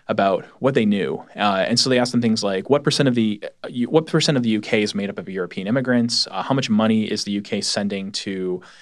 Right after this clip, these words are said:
uh, the E U for various kinds of welfare programs? What percent of foreign investment into the U K is coming from the E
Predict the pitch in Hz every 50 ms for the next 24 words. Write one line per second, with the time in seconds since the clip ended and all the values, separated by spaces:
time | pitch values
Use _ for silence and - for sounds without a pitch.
0 | - - _ - 90 90 87 110 95 104 104 95 92 92 85 - 98 95 92 92
1 | - - 104 95 - 92 101 104 107 113 - 107 101 - - 113 104 98 104 101
2 | 101 98 98 101 - - 107 101 202 - - - - - 117 - - - 117 113
3 | 107 104 95 95 90 92 92 - - - 101 95 90 92 98 101 - - 98 95
4 | 95 98 - - 98 92 90 - - 104 95 90 - 98 92 - - -